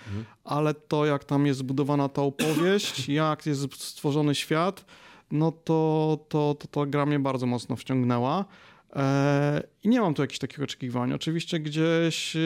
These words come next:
Speaker 2: wiele godzin poświęciłem grając w World of Warcraft czy Wiedźmina trzeciego, e, ale nie, nie przeliczam tego tak, że, nie wiem, zapłaciłem dwieście czy trzysta złotych za grę, to, to się musi zwrócić, tak jak to gdzieś tam była dyskusja parę lat temu już, która się zaczęła,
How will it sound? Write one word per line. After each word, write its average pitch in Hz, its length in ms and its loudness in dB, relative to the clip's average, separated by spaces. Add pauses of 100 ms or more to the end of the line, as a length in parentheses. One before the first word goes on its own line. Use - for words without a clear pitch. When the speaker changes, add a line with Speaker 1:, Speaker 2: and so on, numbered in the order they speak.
(260)
Speaker 2:
wiele 160 320 2
godzin 147 340 0
poświęciłem 147 580 -4
grając 143 260 0
w - 20 -10
World 143 200 -4
of 139 100 -6
Warcraft 160 400 -4
czy - 160 -4
Wiedźmina 139 360 0
trzeciego, 165 600 -2 (540)
e, 147 500 2
ale 165 540 2 (200)
nie, 175 460 2
nie 156 80 4
przeliczam 143 400 0
tego 127 240 -4
tak, 123 220 -2
że, 123 100 -2
nie 123 100 2
wiem, 117 140 0
zapłaciłem 123 500 -2
dwieście 123 320 -4
czy - 100 -14
trzysta - 320 -8
złotych 127 300 -6
za 123 120 -2
grę, 147 300 2 (400)
to, 139 120 -2
to 131 140 -2
się 139 120 -2
musi 135 280 0
zwrócić, 123 460 -2
tak 127 160 -4
jak 123 160 -4
to 123 160 -6
gdzieś 120 180 -10
tam 123 140 -4
była 123 160 -4
dyskusja 120 420 -8
parę 120 180 -4
lat 120 140 -4
temu 123 160 -4
już, 123 100 -6
która 120 160 -8
się 120 140 -12
zaczęła, 127 440 -2